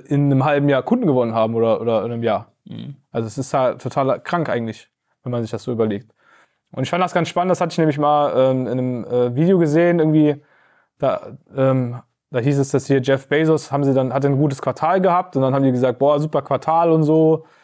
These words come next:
Speaker 1: ob er dann stolz ist auf sich selber und dann meint er so, „Ja, wir haben jetzt ein gutes Quartal, aber die Arbeit dafür, dass dieses Quartal gut war, die haben ja,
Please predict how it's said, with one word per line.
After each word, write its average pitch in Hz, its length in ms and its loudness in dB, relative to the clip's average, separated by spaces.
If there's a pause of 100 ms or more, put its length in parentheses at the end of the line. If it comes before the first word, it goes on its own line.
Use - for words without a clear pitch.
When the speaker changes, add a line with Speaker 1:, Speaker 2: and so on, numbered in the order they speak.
(260)
Speaker 1:
ob 127 140 -4
er 131 80 4
dann 127 120 2
stolz 170 300 0
ist 180 120 -2
auf 175 180 0
sich 170 120 2
selber 175 420 4
und 147 80 4
dann 139 120 0
meint 143 140 2
er 143 80 4
so, 139 160 4
„Ja, 156 380 2 (560)
wir 143 80 -2
haben 147 80 2
jetzt 147 140 0
ein 160 80 4
gutes 175 220 4
Quartal, 170 460 0
aber 139 180 4
die 135 100 2
Arbeit 151 480 2
dafür, 147 220 -2
dass 139 140 2
dieses 151 240 0
Quartal 139 320 0
gut 175 200 2
war, 135 200 2
die 139 80 2
haben 139 100 0
ja, 131 320 2